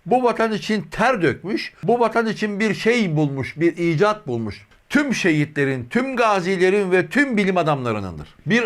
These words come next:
adam var düşünün ki bu adam Kürt ama genetik uzmanı ama tıp doktoru ve kansere kesin çözüm buldu. Şimdi biz bununla gurur duymayacak mıyız?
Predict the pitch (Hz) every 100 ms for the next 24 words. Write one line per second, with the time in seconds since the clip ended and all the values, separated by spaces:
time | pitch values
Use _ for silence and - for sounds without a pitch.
0 | - 185 208 233 190 139 110 110 151 139
1 | 110 101 180 208 233 - - 202 226 160
2 | 180 220 226 - 214 226 233 - _ _
3 | 156 196 156 175 196 202 233 - 131 101
4 | 107 127 190 233 254 156 190 214 208 202
5 | _ 247 247 - 143 - 135 151 220 226
6 | 170 190 185 190 _ - 214 285 240 214
7 | 247 247 202 220 214 202 190 202 160 110
8 | 80 76 - _ - 151 175 170 202 196
9 | 156 190 160 240 294 180 131 - 85 76